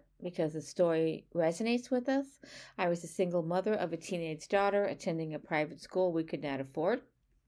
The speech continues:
But we also found that the plot lines of the show often touch on topics that Tess and I like to discuss, such as how women are portrayed in popular culture, family relationships, friendships, and they are,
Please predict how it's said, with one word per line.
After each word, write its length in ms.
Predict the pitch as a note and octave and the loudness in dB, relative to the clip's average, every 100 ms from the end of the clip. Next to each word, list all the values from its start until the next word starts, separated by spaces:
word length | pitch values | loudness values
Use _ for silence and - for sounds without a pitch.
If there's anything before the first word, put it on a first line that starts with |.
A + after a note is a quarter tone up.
| - - - - - - | -20 -18 -16 -16 -20 0
But 100 | A#3 | 6
we 120 | A#3+ | 10
also 240 | C#4+ - F4+ | 8 6 0
found 560 | A#3+ F3+ F3 F3+ G3+ - | 2 2 2 0 -4 2
that 160 | F#3 F#3 | 2 2
the 80 | |
plot 320 | F3 - B3+ - | -4 0 0 2
lines 200 | F3 E3+ | -2 -2
of 140 | E3+ | -4
the 80 | E3 | -6
show 540 | - F3+ D#3+ D#3 D#3 - | -2 0 2 0 -2 -2
often 340 | F3+ F#3 F3+ | -2 -2 -6
touch 280 | - F#3 F#3+ | -6 -6 -4
on 140 | E3+ | -6
topics 720 | F3 F#3 E3+ E3+ F3 E3+ - - - - - - | -6 -2 -2 2 0 0 -8 -20 -20 -20 -20 0
that 320 | F3+ E3 - | 4 4 2
Tess 360 | - G3 G3 G#3+ | 0 0 2 -2
and 100 | F#3 | -2
I 280 | F3 F3 | -2 0
like 260 | E3+ E3 D#3+ | 0 0 -2
to 100 | E3 | -2
discuss, 640 | D#3+ D#3 D3 F#2 - - - - - _ | -4 -2 -2 -2 -6 -18 -20 -20 -20 _
such 220 | E3+ D#3+ | -2 -2
as 220 | D#3+ - - | -6 -8 -14
how 300 | - F3+ E3 | -8 -2 0
women 260 | F#3+ A3 G3+ | 4 4 4
are 80 | D3+ | 2
portrayed 440 | - D#3 - D#3 C3+ | -2 -6 2 2 2
in 60 | |
popular 460 | - D3+ C3+ D3 C3+ | -4 -4 -2 -4 -6
culture, 420 | - C3 - C3+ | -4 -6 -4 -10
family 400 | - G#3+ G#3 F3+ | 0 2 2 0
relationships, 760 | D#3 C#3 C3+ - C#3 - - | -2 -2 -2 -4 -10 -10 -10
friendships, 640 | - G3+ F3 - - - - - - - - _ | -2 0 0 -2 -4 -4 -18 -18 -16 -16 -18 _
and 320 | G3 F#3 F3+ | 2 4 4
they 80 | F3+ | 2
are, 160 | E3+ | 2